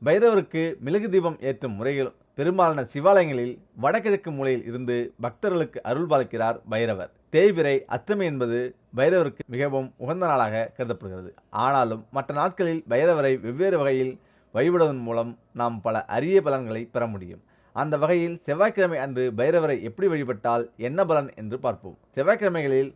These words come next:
மாலை நேரத்தில் பைரவருக்கு மிளகு தீபம் ஏற்றுவது என்பது மிகவும் விசேஷமாகும். அதன் மூலம் நாம் இழந்த செல்வத்தினை மீண்டும் பெற முடியும். அதோடு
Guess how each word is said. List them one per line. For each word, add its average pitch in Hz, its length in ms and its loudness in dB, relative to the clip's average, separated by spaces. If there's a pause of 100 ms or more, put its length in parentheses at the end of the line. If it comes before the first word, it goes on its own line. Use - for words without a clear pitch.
(140)
மாலை 165 260 2
நேரத்தில் 131 480 -2
பைரவருக்கு 135 600 0
மிளகு 180 280 -4
தீபம் 170 280 0
ஏற்றுவது 117 420 -6
என்பது 110 320 -6 (400)
மிகவும் 147 340 -2
விசேஷமாகும். 120 640 -6 (240)
அதன் 175 300 2
மூலம் 143 300 2 (120)
நாம் 120 260 -4
இழந்த 165 280 -2
செல்வத்தினை 135 500 -6
மீண்டும் 147 360 -6
பெற 113 180 -2
முடியும். 98 360 -10
அதோடு 135 380 2